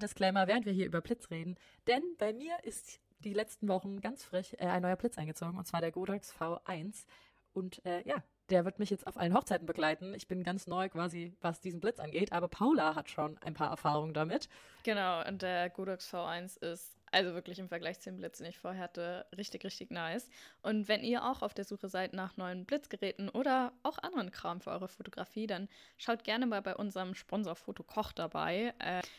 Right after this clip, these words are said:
Speaker 2: da findet ihr wirklich alles, was ihr braucht. Und falls ihr da noch ein bisschen finanzielle Unterstützung haben wollt, dann macht doch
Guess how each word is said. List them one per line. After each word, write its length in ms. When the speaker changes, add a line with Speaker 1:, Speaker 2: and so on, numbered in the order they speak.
Speaker 2:
da 120
findet 260
ihr 120
wirklich 360
alles, 340
was 140
ihr 80
braucht. 520
Und 180
falls 480
ihr 100
da 160
noch 120
ein 260
bisschen 380
finanzielle 640
Unterstützung 1040
haben 400
wollt, 380
dann 480
macht 340
doch 160